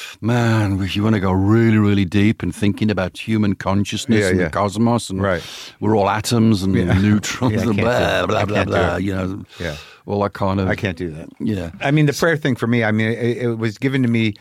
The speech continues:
Speaker 2: as a suggestion to do. I don't really have a, a tangible, not tangible, I don't have an established God in my mind. But I do know, uh, and somebody once told me that when you do pray, the, the sort of neural pathways of prayer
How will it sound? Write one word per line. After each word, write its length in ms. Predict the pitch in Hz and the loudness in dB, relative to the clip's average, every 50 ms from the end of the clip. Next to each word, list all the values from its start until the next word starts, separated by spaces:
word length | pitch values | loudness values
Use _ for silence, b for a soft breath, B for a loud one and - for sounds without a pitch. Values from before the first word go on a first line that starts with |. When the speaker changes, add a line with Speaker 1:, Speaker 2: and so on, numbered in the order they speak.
| B B B B B B B B | B B B B B B B B
Speaker 2:
as 380 | - 110 107 107 107 104 92 87 | -2 0 2 2 2 2 0 -2
a 80 | 107 | -6
suggestion 640 | 98 - 120 101 - 117 117 110 - - - 113 104 | -6 -6 -8 -6 -2 0 0 0 -2 -4 -4 -4 -2
to 100 | 95 98 | -2 -4
do. 360 | 85 78 90 87 90 101 107 B B B B | -4 -2 -4 -4 -4 -6 -10 B B B B
I 100 | B 117 | B 0
don't 180 | 113 123 127 131 | 0 0 0 2
really 220 | 120 120 113 110 | 2 2 2 2
have 360 | 101 104 107 107 104 101 95 | 0 0 0 0 0 0 0
a, 40 | 101 98 95 95 92 90 95 | -2 -2 -2 -2 -2 -4 -6
a 100 | 98 92 | -6 -8
tangible, 880 | 80 - - - 98 104 107 95 98 101 87 95 95 92 92 90 87 85 - _ _ _ - | -8 -8 -8 -6 -4 -4 -4 -4 -4 -6 -4 -2 -2 -2 -2 -2 -4 -6 -10 _ _ _ -10
not 180 | - 151 131 - | -8 -8 -6 -4
tangible, 360 | - 107 101 101 85 90 95 | -4 -2 -2 -2 -2 0 0
I 80 | 95 104 | 0 2
don't 140 | 117 117 98 | 0 0 -2
have 220 | 101 110 104 90 | -2 -2 -4 -4
an 80 | 98 92 | -4 -8
established 560 | 85 - - - 101 92 90 92 85 90 87 | -8 -8 -4 -2 -2 -2 -2 -4 -6 -8 -6
God 280 | 82 95 90 95 98 92 | -4 -4 -2 -2 -2 -2
in 80 | 92 | -2
my 160 | 82 80 80 80 | -4 -4 -4 -4
mind. 600 | 80 87 98 110 104 92 82 80 78 78 76 - B B B B B B B B | -4 -2 -2 -2 -2 -2 -4 -6 -6 -8 -10 -12 B B B B B B B B
But 140 | B 104 123 | B -2 0
I 120 | 123 123 120 | 0 0 0
do 240 | 110 113 135 143 | 0 0 0 0
know, 500 | 139 131 117 107 101 101 98 95 98 95 - | 2 0 2 2 2 2 2 0 -2 -4 -4
uh, 40 | - 101 98 95 92 90 - | -4 -4 -4 -4 -4 -6 -8
and 160 | 95 95 92 | -8 -8 -8
somebody 280 | - 110 104 95 92 | -8 -6 -6 -4 -4
once 240 | 90 90 92 85 - | -4 -6 -6 -10 -10
told 220 | - - 113 113 107 | -4 -4 -4 -2 -2
me 120 | 104 95 90 | -4 -6 -4
that 260 | 82 92 87 85 - B B B B B B | -4 -4 -4 -6 -6 B B B B B B
when 160 | 113 127 135 | 0 2 2
you 120 | 135 127 | 2 2
do 180 | 120 123 160 135 | 2 0 0 0
pray, 460 | - - 127 143 139 123 107 101 98 | -2 -2 -2 0 2 2 2 2 0
the, 320 | 90 87 101 107 104 101 - - | -2 -2 -2 -2 -2 -2 -4 -8
the 140 | - 95 104 | -10 -10 -10
sort 240 | 101 - - 127 110 | -8 -4 -4 -2 0
of 160 | 107 98 - _ B B B B B B B B | -2 -2 -4 _ B B B B B B B B
neural 340 | 113 131 139 143 139 120 | 0 2 2 4 2 2
pathways 760 | 104 - 101 131 117 120 123 - - 101 92 90 85 82 78 | 0 -2 -4 -2 -2 -2 -4 -4 -4 -4 -2 -2 -4 -6 -6
of 160 | 101 87 - - | -8 -10 -10 -10
prayer 500 | - - 139 131 117 98 90 87 87 | -4 -2 0 2 2 2 2 0 -2